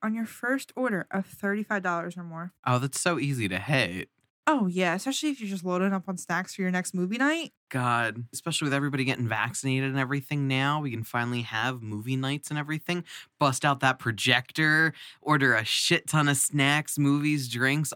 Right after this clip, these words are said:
Speaker 2: all of that fun stuff delivered right to your door with free delivery. That sounds too good to be true.
Speaker 1: Really is. And it's awesome. Go hit that link. <laughs>
Speaker 2: Bet. Do it. Awesome. And most importantly of all, guys,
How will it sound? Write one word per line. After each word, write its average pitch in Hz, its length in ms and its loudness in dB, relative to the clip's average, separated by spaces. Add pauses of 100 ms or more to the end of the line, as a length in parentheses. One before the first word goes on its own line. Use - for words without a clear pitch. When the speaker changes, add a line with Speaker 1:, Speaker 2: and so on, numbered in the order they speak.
Speaker 2:
all 143 200 6
of 131 100 -2
that 123 200 2
fun 131 240 0
stuff 143 300 2
delivered 139 540 0
right 160 220 2
to 175 120 0
your 139 160 2
door 131 540 0 (400)
with 165 180 4
free 240 440 0
delivery. 240 840 4 (180)
That 139 160 2
sounds 107 320 0
too 107 160 -2
good 101 200 0
to 90 60 -8
be 92 140 -2
true. 95 480 0 (100)
Speaker 1:
Really 185 340 -2
is. 226 440 -10 (160)
And 196 120 0
it's 208 160 0
awesome. 175 440 -4 (240)
Go 262 120 2
hit 190 180 0
that 156 200 -4
link. 165 360 -8 (360)
<laughs> - 340 -8
Speaker 2:
Bet. 95 260 0 (160)
Do 113 240 2
it. 95 180 -2 (540)
Awesome. 107 520 -2
And 123 120 -2
most 170 280 -2
importantly 107 480 -2
of 101 100 -4
all, 101 160 2
guys, 98 560 0